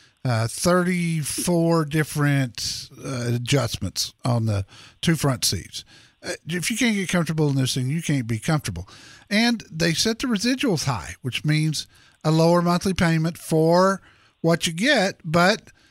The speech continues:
the opposite's gonna be true at the end should, when you go through this the next time. So if it's got the high residual and the market value isn't that high, you're probably gonna end up walking away. Are you okay on your miles on your Yukon?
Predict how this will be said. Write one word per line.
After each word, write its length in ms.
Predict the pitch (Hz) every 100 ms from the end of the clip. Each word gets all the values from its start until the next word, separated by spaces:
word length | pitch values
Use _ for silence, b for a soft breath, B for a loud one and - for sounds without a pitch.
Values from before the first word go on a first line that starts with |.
| b -
the 100 | 175
opposite's 380 | 247 - - -
gonna 160 | 185
be 140 | 165 165
true 260 | 175 170
at 80 | 160
the 100 | 147
end 320 | 180 240 214
should, 460 | - - 196 180 -
when 220 | 165 180
you 100 | 175
go 140 | 185
through 160 | 180 202
this 240 | 196 190
the 60 | 160
next 280 | 202 277 -
time. 240 | 104 - - B B B B
So 300 | - 175 165
if 160 | 147 196
it's 140 | -
got 240 | 247 233
the 100 | 196
high 180 | 170 208
residual 680 | 220 185 185 233 214 226 -
and 400 | 156 160 165 151
the 80 | 147
market 400 | 165 247 - 170
value 340 | 160 160 160
isn't 240 | 147 143 139
that 160 | 147
high, 300 | 143 147 151 - B B B
you're 120 | 147
probably 280 | 165 156 147
gonna 200 | 143 139
end 160 | 135 135
up 100 | 123
walking 380 | 127 127 135
away. 320 | 120 120 98 - B B B B
Are 80 | 170
you 160 | 196 220
okay 580 | 220 - 170 208 220 190
on 160 | 180
your 120 | 175
miles 520 | 160 165 175 180 165 -
on 220 | 151 160
your 160 | 156
Yukon? 560 | 151 151 147 123 85